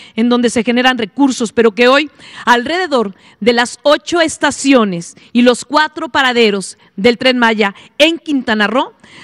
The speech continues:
además de sus cocheras, talleres y bases de mantenimiento que han sido perfectamente explicados,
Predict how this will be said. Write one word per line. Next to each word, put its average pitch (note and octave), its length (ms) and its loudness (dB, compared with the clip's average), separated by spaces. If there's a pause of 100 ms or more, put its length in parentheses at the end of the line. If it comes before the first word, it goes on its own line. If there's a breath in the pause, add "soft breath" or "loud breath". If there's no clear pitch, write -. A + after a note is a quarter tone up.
además C4+ 460 2
de D#4+ 100 -2
sus C4 200 -6
cocheras, D4+ 680 0
talleres C#4+ 580 0
y B3 60 -4
bases C4+ 320 -2
de B3 80 -2
mantenimiento A#3 640 -2
que C4 100 -8
han B3+ 100 -4
sido C4 200 -2
perfectamente C4+ 840 -4
explicados, B3+ 680 -4